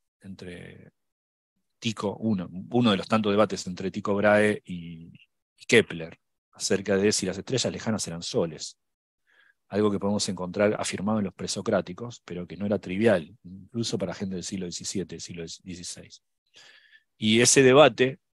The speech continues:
en realidad, que claramente el que tenía razón era, era Kepler, las estrellas lejanas son soles, son como el Sol. Muchas de ellas, algunas más chicas, unas más grandes, la mayoría más chicas, pero digo,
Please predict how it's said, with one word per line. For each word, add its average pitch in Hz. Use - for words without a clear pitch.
en 98
realidad, 107
que 87
claramente 95
el 87
que 90
tenía 92
razón 98
era, 85
era -
Kepler, 92
las -
estrellas -
lejanas 95
son 107
soles, 80
son 95
como 85
el 82
Sol. 87
Muchas 98
de 104
ellas, -
algunas 95
más 104
chicas, 117
unas 92
más 92
grandes, 117
la 87
mayoría 98
más 95
chicas, 98
pero -
digo, 95